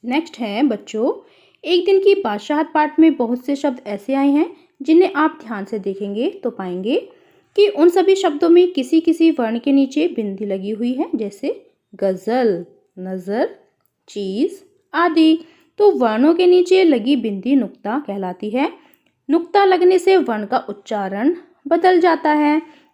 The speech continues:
तो अगर देखो, हम यहाँ पर पढ़े, ये हो गया नज़र, ठीक है, नज़र।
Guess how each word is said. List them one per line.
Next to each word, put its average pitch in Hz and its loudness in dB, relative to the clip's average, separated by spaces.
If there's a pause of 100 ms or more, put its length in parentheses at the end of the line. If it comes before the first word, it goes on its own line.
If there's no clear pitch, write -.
तो 349 -2
अगर 262 0
देखो, 320 0
हम 330 8
यहाँ 254 2
पर 285 2 (340)
पढ़े, 233 -2 (680)
ये 254 -2
हो 311 2
गया 349 0 (340)
नज़र, 214 -2 (200)
ठीक 254 -6
है, 453 0 (220)
नज़र। 214 -4